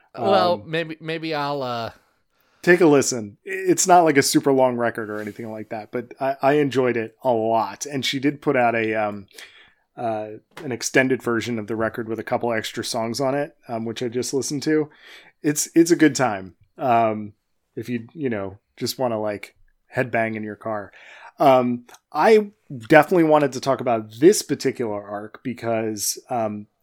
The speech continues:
Speaker 2: it is, despite the fact that Coda is filling in, and I like Coda's art. I know that, I think you maybe said you weren't such a fan of it.
Speaker 1: I am not, I'm not a personal fan of Coda's art, uh,
Speaker 2: Okay.
Speaker 1: on Generation X specifically.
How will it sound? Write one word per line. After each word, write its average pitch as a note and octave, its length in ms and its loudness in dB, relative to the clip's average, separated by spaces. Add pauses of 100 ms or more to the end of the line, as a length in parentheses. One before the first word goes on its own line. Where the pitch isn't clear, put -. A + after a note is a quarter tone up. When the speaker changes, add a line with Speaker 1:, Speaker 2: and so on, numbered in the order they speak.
Speaker 2:
it D3+ 120 -6
is, C#3+ 280 -2
despite C3+ 460 -2
the - 60 -16
fact C3 280 -2
that A#2+ 140 -6
Coda D3 280 2
is A#2+ 220 -2
filling A2+ 260 -4
in, A2 140 -4
and C#3 180 -4
I F#3 80 6
like G3+ 260 4
Coda's D3 480 2
art. A#2+ 400 -8
I B2 80 -8
know B2 160 -4
that, B2 180 -4 (520)
I B2+ 80 -4
think C#3+ 240 -4
you D3+ 460 -8 (100)
maybe D3+ 400 -6
said F3 260 -6
you F3 200 -4
weren't F3+ 340 -10
such F#3 220 -10
a D#3+ 40 -16
fan F#3+ 280 -10
of G3+ 100 -12
it. A3 220 -10
Speaker 1:
I A3 160 -4
am G#3 120 -12
not, F2 300 -12
I'm G2 180 -14
not F2 300 -14
a F#2 100 -16
personal G#2+ 420 -16
fan F#2 260 -16
of F#2+ 100 -20
Coda's E2+ 460 -20 (220)
art, D#2 260 -20 (440)
uh, F2 220 -18
Speaker 2:
Okay. F#3 220 0
Speaker 1:
on F3+ 240 -6
Generation E2 500 -16
X D2 220 -18
specifically. - 680 -20